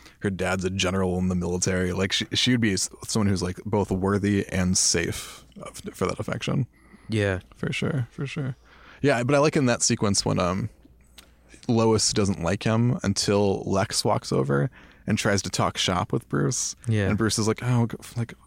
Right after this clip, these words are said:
Speaker 1: F you." And then she, and then she calls him Bruce for the first time. It's all, "Mister Wayne, Mister Wayne, Mister Wayne." And then he shows his true colors by, like,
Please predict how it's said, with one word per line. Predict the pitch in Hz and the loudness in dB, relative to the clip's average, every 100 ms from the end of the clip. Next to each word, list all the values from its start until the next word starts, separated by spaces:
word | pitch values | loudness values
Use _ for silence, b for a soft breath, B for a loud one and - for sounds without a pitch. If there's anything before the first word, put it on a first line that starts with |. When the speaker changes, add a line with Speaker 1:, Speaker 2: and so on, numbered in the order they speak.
| - | -4
Speaker 1:
F | 113 - | -2 -2
you." | - 85 101 - | -2 0 0 2
And | 175 147 - 131 | 2 2 2 4
then | 123 | 4
she, | |
and | 123 131 | 4 4
then | 147 | 4
she | 143 | 4
calls | 143 127 | 4 4
him | 107 | 2
Bruce | 104 110 | 0 0
for | - | -2
the | 98 | -2
first | - 98 | -2 -2
time. | - 104 92 | -2 0 2
It's | 98 | 4
all, | 110 | 4
"Mister | 117 110 110 | 4 2 2
Wayne, | 101 101 101 | 2 2 2
Mister | 98 98 | 0 0
Wayne, | 98 | 0
Mister | 95 - | 0 0
Wayne." | 92 95 | 0 2
And | 90 | 2
then | 98 | 2
he | 110 110 | 2 2
shows | - 117 98 | 0 0 2
his | 95 | 0
true | 110 | 0
colors | - 92 95 92 | 0 2 2 2
by, | 92 | 0
like, | 87 92 | 0 -2